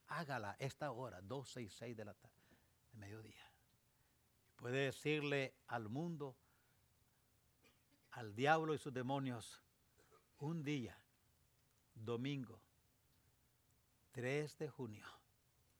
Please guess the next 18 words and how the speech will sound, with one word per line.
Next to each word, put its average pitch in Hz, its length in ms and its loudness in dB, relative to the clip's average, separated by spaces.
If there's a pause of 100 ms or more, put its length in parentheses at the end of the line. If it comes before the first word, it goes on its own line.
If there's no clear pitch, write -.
(760)
a - 20 -10
las 101 280 -6
doce 139 400 -2
del 135 160 -2
mediodía, 135 500 -4 (2500)
reunidos 113 600 -2
en 120 60 -4
la 120 60 -2
Iglesia 123 320 -2
Bautista 123 460 -4
Betania, 127 520 -8 (2000)
el 110 140 -10
pastor 110 360 -4
predicó 123 680 -2 (840)
sobre 113 140 -4
el 95 80 -6
Salmo 107 340 -2
cuarenta. 113 580 -6